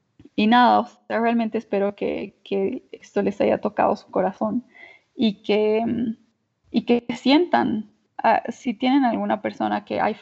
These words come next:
hay fallecido cercana a ustedes, sé que estamos en una época en la que capaz esto, esto sea algo que le, le haya pasado a muchos, búsquenlos en, en to-, todo lo que, lo que está alrededor de ustedes, porque están ahí,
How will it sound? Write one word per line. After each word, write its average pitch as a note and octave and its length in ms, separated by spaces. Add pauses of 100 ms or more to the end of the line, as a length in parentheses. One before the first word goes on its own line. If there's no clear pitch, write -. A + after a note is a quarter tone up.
hay A3+ 80
fallecido G#3+ 560
cercana G#3 400
a - 60
ustedes, - 520 (340)
sé F#3+ 180
que F#3+ 80
estamos F#3+ 420
en G3 80
una G3 220
época F3 320
en F#3 120
la G3+ 120
que - 100
capaz F#3+ 400
esto, G3+ 400 (460)
esto G#3 340
sea G3+ 380
algo F#3+ 380
que F3+ 120
le, F#3 160
le G3 140
haya F#3+ 160
pasado F#3+ 260
a - 20
muchos, G3 520 (680)
búsquenlos C4 760 (140)
en, G3+ 240
en G#3 160
to-, - 200 (100)
todo A3+ 360
lo B3 240
que, - 340 (160)
lo G#3+ 200
que A#3+ 100
está - 160
alrededor A3+ 480
de A#3 80
ustedes, A#3+ 560 (400)
porque A3 180
están C4+ 300
ahí, F4+ 320